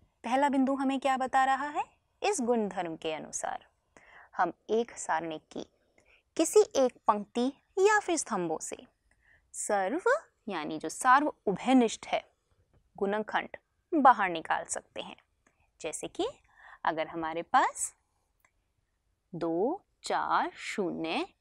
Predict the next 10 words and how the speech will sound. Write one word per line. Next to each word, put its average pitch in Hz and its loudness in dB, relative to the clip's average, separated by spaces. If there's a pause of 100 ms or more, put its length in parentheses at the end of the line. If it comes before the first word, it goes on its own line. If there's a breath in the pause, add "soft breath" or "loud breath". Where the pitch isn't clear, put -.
(160)
एक, 285 0 (440)
पाँच, 247 0 (180)
तीन, 175 -2 (320)
शून्य, 285 4
शून्य, 190 -4
दो 196 2 (720)
ये 349 2
दिया 190 -2
हुआ - -12
है, - -18